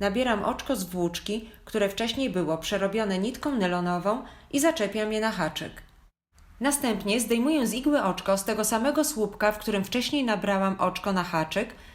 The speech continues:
i pruję je do dołu, aż dojdę do haczyka z oczkiem. Ze sprutych oczek powstają nitki przypominające drabinkę.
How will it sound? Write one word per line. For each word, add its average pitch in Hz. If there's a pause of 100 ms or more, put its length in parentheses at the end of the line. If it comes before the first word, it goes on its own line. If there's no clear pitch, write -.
(140)
i 240
pruję 302
je 208
do 247
dołu, 214
aż 254
dojdę 208
do 226
haczyka 233
z 226
oczkiem. 160 (560)
Ze 208
sprutych 311
oczek 196
powstają 226
nitki 190 (160)
przypominające 214
drabinkę. 165